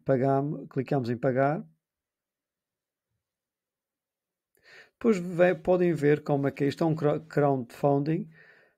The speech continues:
ok? Isto é um negócio do povo. Como podem ver, já, já o seu registro foi feito com sucesso. Agora clique aqui em login.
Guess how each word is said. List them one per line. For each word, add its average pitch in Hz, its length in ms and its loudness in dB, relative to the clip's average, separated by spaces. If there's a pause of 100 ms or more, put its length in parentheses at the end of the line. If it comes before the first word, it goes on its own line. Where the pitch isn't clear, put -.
(240)
ok? 135 240 -6 (720)
Isto - 280 -6
é - 20 6
um 135 320 2
negócio 131 500 0
do 131 200 -2
povo. 143 600 0 (120)
Como 139 200 -4
podem 139 300 2
ver, 127 260 -2
já, 131 560 -4 (460)
já 147 140 -2
o 156 360 -6
seu 156 220 0
registro 135 340 -2
foi 139 100 -2
feito - 540 -4
com 139 160 -6
sucesso. 165 800 -4 (1300)
Agora 139 200 2
clique 135 260 -2
aqui 123 160 -6
em 120 80 0
login. 143 640 -2